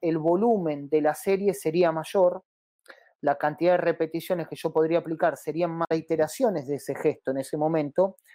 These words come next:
para que mi sistema nervioso pueda incorporar ese gesto,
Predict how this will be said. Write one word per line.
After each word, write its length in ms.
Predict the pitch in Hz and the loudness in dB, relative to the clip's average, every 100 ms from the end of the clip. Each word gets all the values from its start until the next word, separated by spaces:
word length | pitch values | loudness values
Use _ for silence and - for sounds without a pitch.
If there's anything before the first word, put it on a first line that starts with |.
| - - - _ | -20 -20 -20 _
para 180 | 156 147 | 0 0
que 120 | 156 | 0
mi 120 | 156 | -2
sistema 380 | 151 160 - 185 | -4 -6 -2 0
nervioso 540 | 175 170 190 202 185 _ | 0 0 -2 -2 -6 _
pueda 300 | 170 180 175 | 2 4 2
incorporar 880 | 170 165 160 - 160 165 180 190 - _ | 0 0 -2 0 2 2 2 -2 -14 _
ese 300 | 151 - 139 | -8 -6 -10
gesto, 320 | - 123 - | -8 -10 -10